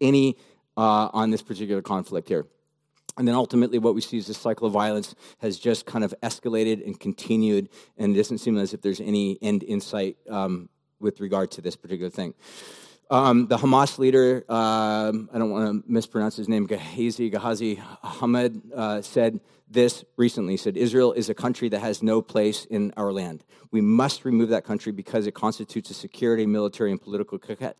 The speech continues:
catastrophe to the Arab and Islamic nation. We must and must be finished." And we are not ashamed to say with full force. So this is important to really kind of understand the,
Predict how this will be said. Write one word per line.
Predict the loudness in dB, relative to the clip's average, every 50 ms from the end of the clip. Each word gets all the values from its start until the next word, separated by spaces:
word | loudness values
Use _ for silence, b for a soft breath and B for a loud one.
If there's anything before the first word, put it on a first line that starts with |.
| _
catastrophe | -16 -10 -4 0 0 0 0 -2 -8 -8 -6 -6 -6
to | -6 -8 -6
the | -6 -4 -2
Arab | 0 0 2 2 0 0
and | -2 -2
Islamic | -2 0 -2 -2 -2 -2 -2 -2
nation. | -2 -2 -2 -2 -6 -10 -10 B B B B B B
We | -2 0 0 0 -2 _
must | -2 0 2 2 2 2 -2 -4 -10 _ -20 b b b b b b 2
and | 4 4 4
must | 4 2 0 -2 -4
be | -4
finished." | -4 -4 -2 0 0 0 0 -2 -6 -12 -18 -18 _ b b b b b b
And | -2 0 2 2 2 0 -2 -6 -18 -20 -20 _ _
we | -2 0 2
are | 4 4 4
not | 2 2 0
ashamed | -2 0 0 0 0 0
to | -2
say | -4 -4 -2 0 2 2 0
with | 0 0 0 0 0
full | 0 0 0 0
force. | 0 0 0 0 0 -2 -6 -12 -20 B B B B
So | 0 2 4 4 4 2
this | 0 0 2 2 2 2 0 -8
is | -6 -4
important | -2 0 4 6 6 6 6 4 2 2
to | 2
really | 2 2 2 -2 -4
kind | -4 -4 -2 -2
of |
understand | 0 -2 -2 -2 -2 -2 0 0 2 0
the, | 0 -2